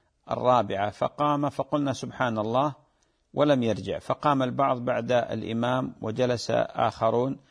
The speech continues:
ومن الجالسين من سلم والإمام سجد للسهو. ما هو الفعل الصحيح؟ أبو رزان، بارك الله فيك، إذا مثلا هذا الإمام صلى بكم المغرب وقام إلى الركعة الرابعة وسبحتم به،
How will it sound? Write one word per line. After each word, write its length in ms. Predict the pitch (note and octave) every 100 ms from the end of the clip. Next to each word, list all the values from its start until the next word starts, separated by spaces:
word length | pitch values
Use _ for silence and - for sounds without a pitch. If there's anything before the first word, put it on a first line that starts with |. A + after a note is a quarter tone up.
| _ _ _ -
ومن 540 | B2+ A#2+ A2+ A#2+ B2
الجالسين 840 | A#2+ A#2 A#2 A#2 A#2 A#2 - B2 A2
من 100 | G#2+
سلم 420 | - B2 B2+ A#2+
والإمام 400 | G#2+ F2+ A#2 A#2+
سجد 400 | - A#2+ A#2 G#2
للسهو. 380 | G#2 - C3+ C#3
ما 140 | E3
هو 180 | C3+ B2+
الفعل 360 | A2+ C3+ C3 -
الصحيح؟ 480 | - - E2+ - _ _ _ _ _ _ _ _ F3
أبو 140 | F3
رزان، 320 | G3 G3 E3
بارك 300 | C3+ A#2+ -
الله 160 | A#2 F#2
فيك، 240 | G2 -
إذا 240 | D#3 D3 D3
مثلا 480 | B2+ C3+ C3+ B2+ -
هذا 260 | - D#3 D#3+
الإمام 360 | C#3 B2+ A2 F#2
صلى 320 | C#3 C#3+ C#3
بكم 300 | C3+ C3 C3+
المغرب 480 | B2 B2 A2+ G#2 - _ _ _ _ -
وقام 400 | B2 D3+ D3 C3+
إلى 220 | C3 B2
الركعة 320 | C3 - G#2+
الرابعة 640 | A2+ A#2+ G#2+ G2 F#2 G2 -
وسبحتم 720 | - A#2 B2 C#3+ - B2 A2+
به، 220 | A2 G#2